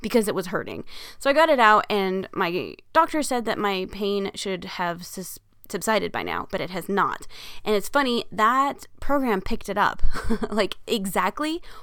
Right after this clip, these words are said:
what side of my uterus I felt the most pain. It was, it blew my mind. It also picked up on my hip pain, my ankle pain, all these other things that are going on. Um, it also, like, I didn't tell her that I had kind of a scratchy throat, and it picked up on the <laughs> fact that I had picked up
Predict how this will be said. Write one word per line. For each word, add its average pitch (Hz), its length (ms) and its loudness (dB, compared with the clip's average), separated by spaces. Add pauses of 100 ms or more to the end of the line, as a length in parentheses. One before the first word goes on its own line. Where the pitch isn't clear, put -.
(180)
what 190 420 4
side 202 540 0
of 220 160 -2
my 202 160 0
uterus 196 640 -2
I 202 100 -2
felt 185 260 -4
the 185 60 -6
most 180 240 -4
pain. 190 320 -4
It - 200 -2 (340)
was, 214 480 0
it 196 120 -6
blew 196 340 -2
my 185 80 0
mind. - 320 -4 (520)
It 262 80 2
also 269 240 6
picked - 280 -4
up 214 260 -4
on 180 380 -2
my - 120 -10
hip 240 220 -2
pain, 220 480 0
my 180 140 -8
ankle 220 260 -2
pain, 202 520 2
all 233 180 2
these 233 180 -2
other 202 160 -2
things 196 240 -4
that 190 80 -4
are 180 60 -4
going 175 260 -4
on. 165 400 -4
Um, 165 360 -6
it 190 80 -2
also, 202 400 0
like, 185 200 -4
I 196 100 0
didn't 202 180 -4
tell 202 180 0
her 196 120 0
that 190 80 -2
I 185 100 -2
had 180 100 -6
kind 185 140 -6
of 180 80 -8
a 175 40 -12
scratchy 160 420 -8
throat, 185 320 -4 (520)
and 208 220 4
it - 120 0
picked 220 200 -2
up 196 140 -2
on 185 140 0
the 185 40 -4
<laughs> - 0 -
fact - 360 0
that 202 120 -2
I 180 100 0
had 180 140 -4
picked 196 220 -8
up - 240 -4